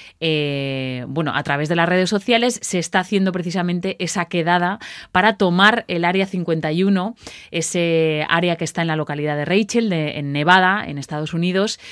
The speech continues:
y que está llena de, bueno, pues muchas incógnitas.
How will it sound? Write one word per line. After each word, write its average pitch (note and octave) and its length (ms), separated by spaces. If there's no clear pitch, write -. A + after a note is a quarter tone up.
y A3 140
que G3+ 120
está G3 400
llena F#3+ 680
de, D3 680
bueno, C#3+ 220
pues C#3+ 180
muchas G3+ 340
incógnitas. G#3+ 720